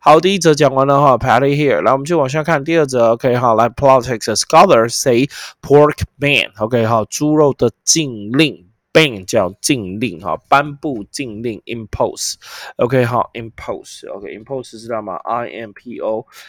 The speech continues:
S E，impose the ban。这叫颁布禁令，OK，好，so，scholars say pork ban，他说这个猪肉禁令will hurt C P T P P。C P T P P 就是一个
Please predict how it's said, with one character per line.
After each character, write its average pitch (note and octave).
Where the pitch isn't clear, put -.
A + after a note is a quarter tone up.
S G#2
E，impose G#2
the F#2
ban。 F2
这 A#2+
叫 A#2
颁 G#2+
布 G2
禁 F2
令， D2+
OK， F#2+
好， F#2
so，scholars C#3+
say C#3
pork B2
ban， A2
他 A#2
说 B2
这 B2+
个 G#2+
猪 B2
肉 A2+
禁 A2+
令 A2+
will G2+
hurt G#2+
C A2
P G#2
T G2+
P G#2
P。 B2
C -
P F#3
T F#3+
P F#3+
P E3+
就 E3
是 D3+
一 D3
个 A2